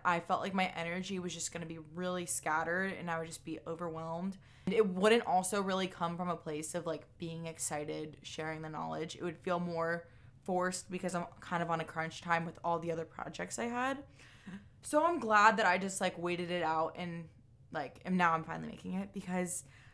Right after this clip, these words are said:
I have a ton of fucking shit I need to share with you guys. On my flight from L A to D C, my phone died, and I was like, you know, I was like, "Fuck, you know, my phone died."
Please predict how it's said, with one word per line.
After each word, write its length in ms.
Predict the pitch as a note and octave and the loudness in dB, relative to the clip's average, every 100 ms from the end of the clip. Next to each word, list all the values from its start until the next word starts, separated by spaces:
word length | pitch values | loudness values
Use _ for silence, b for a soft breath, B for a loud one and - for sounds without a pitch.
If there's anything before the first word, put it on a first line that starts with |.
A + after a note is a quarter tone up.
| - | -8
I 60 | A3+ | -6
have 260 | A3+ C4 - | -4 -6 -6
a 120 | B3+ | -6
ton 420 | - - A3 G#3+ G#3+ | -8 -8 -8 -6 -8
of 120 | G3 | -10
fucking 540 | - G3 G3+ G3+ F#3+ | -8 -8 -4 -4 -4
shit 220 | F#3 G3+ | -6 -6
I 80 | F#3 | -4
need 120 | F3+ | -6
to 60 | F3 | -6
share 200 | - E3+ | -8 -10
with 140 | F3 | -10
you 40 | F#3 | -12
guys. 360 | F#3 F3+ - - b b b b - - | -12 -12 -14 -16 b b b b -10 0
On 340 | G#3 A3+ C#4+ | 4 6 4
my 480 | D4+ D4 C#4+ B3+ - - - - - - - | 2 2 2 0 -4 -8 -20 -20 -20 -20 -2
flight 380 | F#3+ F3+ - - | 2 2 2 -2
from 220 | G3+ F#3+ | -2 0
L 200 | F#3 F#3+ | 0 2
A 120 | F#3 | 2
to 100 | F3+ | 0
D 180 | F3 E3+ | -4 -6
C, 460 | - D#3+ E3 F#3+ B B B B | -4 -4 -6 -8 B B B B
my 140 | - F#3+ | 2 2
phone 240 | F#3+ D#3+ | 2 0
died, 340 | F3 G3 A#3+ A#3+ B B B - | 2 4 2 -2 B B B -6
and 220 | - G3+ F#3+ | 0 2 2
I 40 | |
was 140 | F3+ | -2
like, 80 | - - - - | -8 -18 -14 -6
you 80 | |
know, 160 | F3+ - - | -4 -6 -10
I 20 | F3 | -12
was 120 | F3 | -12
like, 120 | - | -14
"Fuck, 200 | - F#3+ - | -14 -14 -10
you 100 | F3 | -10
know, 120 | E3+ | -10
my 80 | - | -10
phone 180 | F#3 F#3 | -4 -2
died." 280 | F3 - | -2 -4